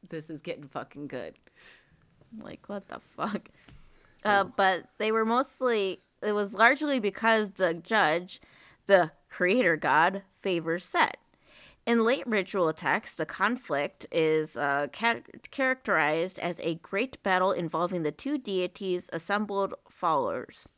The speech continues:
Speaker 2: The, uh, strife in the divine realm expands beyond the two combatant-, com-,
Speaker 1: Combatants.
Speaker 2: com-, yeah, thank you. At one point, Isis attempts to harpoon Set as she, as he is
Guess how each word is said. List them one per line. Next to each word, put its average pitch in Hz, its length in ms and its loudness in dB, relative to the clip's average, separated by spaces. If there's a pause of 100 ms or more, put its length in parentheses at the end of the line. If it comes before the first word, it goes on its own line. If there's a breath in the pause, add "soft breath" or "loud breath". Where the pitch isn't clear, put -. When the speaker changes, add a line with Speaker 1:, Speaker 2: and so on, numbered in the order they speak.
(580)
Speaker 2:
The, 208 300 0
uh, 185 160 4
strife 226 460 2
in 226 160 -2
the 196 80 0
divine 185 540 2
realm 185 460 2 (140)
expands 196 560 -4
beyond 180 380 -2
the 196 60 -4
two 160 360 -6
combatant-, 190 560 -8 (160)
com-, 180 160 -8
Speaker 1:
Combatants. 151 540 -10
Speaker 2:
com-, - 140 -20
yeah, 165 160 -4
thank 160 200 -8
you. - 160 -8 (760 soft breath)
At - 180 0
one 294 220 2
point, 196 340 2
Isis 202 540 -2
attempts 226 500 -4
to 208 140 -2
harpoon 370 640 0
Set 170 400 0 (680 soft breath)
as 196 160 2
she, - 540 -8
as 185 300 2
he 247 220 -8
is 185 340 0